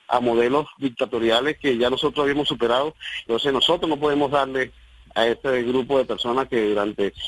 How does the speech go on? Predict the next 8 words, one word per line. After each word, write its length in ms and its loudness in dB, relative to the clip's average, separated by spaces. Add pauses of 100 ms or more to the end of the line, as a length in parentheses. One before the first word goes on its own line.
(220)
especialmente 680 -2
los 120 0
últimos 340 -2
cinco 300 -2
años, 220 -2 (360)
han 220 -2
generado 920 0
la, 320 -2